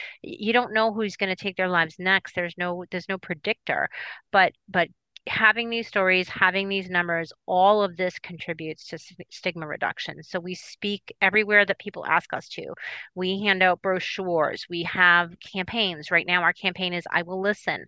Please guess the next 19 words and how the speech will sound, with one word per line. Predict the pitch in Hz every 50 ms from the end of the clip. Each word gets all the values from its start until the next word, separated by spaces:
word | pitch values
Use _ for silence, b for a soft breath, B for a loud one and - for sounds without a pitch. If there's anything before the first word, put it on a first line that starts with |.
| B B B B B B -
We, | 185 180 185 180 -
we | - 185 185 180 170 175 - -
encourage | - 185 170 - - 214 196 202 190 - -
people | - 208 - - 214
to | - - 202
listen | 196 180 175 196 202 - - 214 180 170 165
to | - - 175 -
others. | - 175 180 175 165 - - - - - - - - -
Um, | - 117 87 -
so | - - - 175 170 -
if, | - 190 190 - _ _ -
if | 214 185 - -
you | 202 202 208
need | 214 214 214 208 196
to | -
talk, | 208 - 220 214 190 180 -
I | - - 170 160 175
will | 170 170 175 175
listen. | 175 170 160 - - - 117